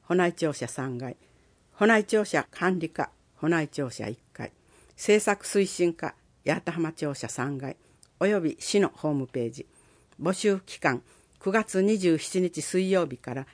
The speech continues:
十月二十七日金曜日まで。提出方法、ご意見の提出方法は、郵送、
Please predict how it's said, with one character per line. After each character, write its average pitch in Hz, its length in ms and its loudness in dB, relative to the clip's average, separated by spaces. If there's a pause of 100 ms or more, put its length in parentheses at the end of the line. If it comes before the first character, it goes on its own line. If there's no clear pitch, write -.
(140)
十 190 240 2
月 190 280 -2
二 196 140 2
十 165 180 2
七 - 220 -4
日 180 240 -2
金 165 300 4
曜 156 180 2
日 123 140 -10
ま 117 140 -12
で。 - 120 -12 (460)
提 214 160 4
出 202 220 -2
方 180 220 2
法、 135 280 -4 (580)
ご 208 140 6
意 240 60 4
見 185 220 6
の 165 80 6
提 190 240 0
出 185 200 -2
方 180 220 4
法 135 260 -4
は、 139 160 -4 (220)
郵 196 200 4
送、 165 360 -2